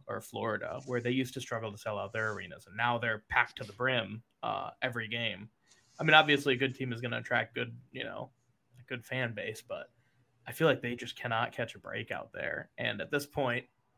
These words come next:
do you, do you keep them in Arizona, or do you let them fly off to greener pastures?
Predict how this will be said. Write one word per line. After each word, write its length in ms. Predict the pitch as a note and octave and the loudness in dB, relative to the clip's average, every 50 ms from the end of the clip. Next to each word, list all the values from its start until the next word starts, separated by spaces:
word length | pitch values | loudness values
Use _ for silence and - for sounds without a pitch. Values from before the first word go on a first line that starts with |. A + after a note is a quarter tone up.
| _ _ _ _ _ _ _ - | _ _ _ _ _ _ _ -2
do 100 | C3+ B2+ | 0 2
you, 400 | A#2+ A2+ A2+ A2 A2 G#2+ G#2+ G#2+ - - | 2 2 2 0 -2 -4 -6 -6 -8 -8
do 80 | B2+ | -6
you 200 | A#2 A2 G#2+ G#2 | -4 -4 -4 -6
keep 320 | G#2+ - B2 A#2+ A#2 - _ _ _ _ _ - - _ - | -8 -4 -2 -2 -2 -4 _ _ _ _ _ -20 -20 _ -2
them 280 | C3+ B2+ B2+ B2 B2 | 0 2 2 4 2
in 80 | A#2+ A#2+ A#2+ | 2 2 2
Arizona, 720 | A#2+ A#2+ A#2+ A#2 A#2+ D3 D#3 E3+ F3+ F3+ F3+ F3 F3 E3+ - | 4 4 2 2 2 4 4 4 6 6 6 6 4 4 2
or 220 | - C3+ C3 C3 | 2 2 2 2
do 140 | B2 B2 B2+ | 0 -2 -2
you 540 | B2+ B2+ B2+ B2+ B2+ B2 B2 B2 B2 B2 A#2+ | -2 0 0 2 2 2 2 4 2 2 2
let 200 | A#2+ A#2 - - | 0 -2 -2 -2
them 280 | - A#2+ A#2 A#2 A2+ A2 | -4 -6 -4 -4 -8 -10
fly 380 | - - - B2+ A#2 A2+ A2+ A2 | -12 -12 -4 0 2 4 4 4
off 180 | A2 A2 - | 2 0 -4
to 80 | A#2 A2 | -6 -4
greener 320 | A#2 A2+ A2 G#2+ G#2 G#2 | -4 -4 -2 -2 -4 -2
pastures? 680 | - A2+ G#2 F2 - - - - - - - B2 - | 0 0 -2 0 -2 -6 -10 -12 -10 -10 -10 -12 -14